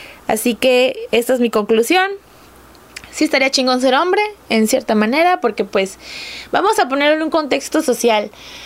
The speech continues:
Los hombres ganan un poquito más que las mujeres. En mi carrera, en diseño gráfico,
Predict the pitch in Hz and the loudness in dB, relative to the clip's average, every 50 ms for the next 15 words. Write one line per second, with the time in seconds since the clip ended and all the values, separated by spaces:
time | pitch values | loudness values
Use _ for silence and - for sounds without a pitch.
0 | - - - - 240 269 277 - 359 349 349 349 359 370 370 339 339 330 330 330 | -20 -8 -2 0 0 2 2 2 2 2 2 2 2 2 2 2 0 0 0 0
1 | 330 311 262 302 - 294 254 - 285 277 262 262 - - 262 254 247 247 240 240 | -2 0 0 0 0 0 0 0 0 0 -2 -2 -2 -2 -2 0 0 0 -2 0
2 | 277 269 254 247 240 - - 254 254 262 262 247 - 277 262 269 269 285 285 269 | 2 2 2 2 0 0 -2 0 0 0 0 0 2 0 2 2 2 2 2 2
3 | 247 247 247 240 233 226 220 220 - 226 220 226 220 247 240 254 - 240 - - | 2 0 0 0 0 0 -2 0 2 2 2 2 2 2 0 0 -2 -4 -4 0
4 | - 208 226 240 | 0 0 0 -2